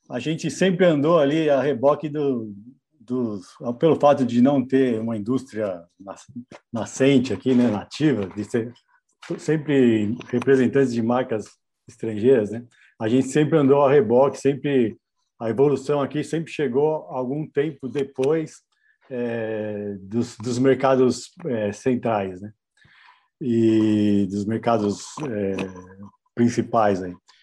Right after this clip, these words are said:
Então, eu vejo isso como um problema nesse momento, né? Porque toda essa questão de, dessa transformação da mobilidade, da questão ambiental, isso é um, é uma questão global, né?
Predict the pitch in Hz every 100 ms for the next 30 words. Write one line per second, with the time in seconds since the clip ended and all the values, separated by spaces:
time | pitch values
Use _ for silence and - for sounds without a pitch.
0 | _ _ - 117 127 147 156 139 127 147
1 | 135 139 - 139 123 - _ - - -
2 | 131 131 131 123 117 117 131 120 135 135
3 | 135 139 135 123 120 160 170 123 117 139
4 | - 117 - 131 127 113 101 95 _ _
5 | _ _ _ _ 160 165 170 143 143 135
6 | - 139 135 117 107 120 143 98 147 143
7 | 139 135 135 110 104 98 98 - _ -
8 | 131 127 143 143 117 - 143 131 120 107
9 | 123 123 101 117 139 147 123 117 101 _
10 | _ _ _ _ _ 120 113 117 127 127
11 | 135 127 123 120 - 139 156 - 160 170
12 | 170 160 151 156 - 147 - 151 160 135
13 | 170 117 120 135 104 98 113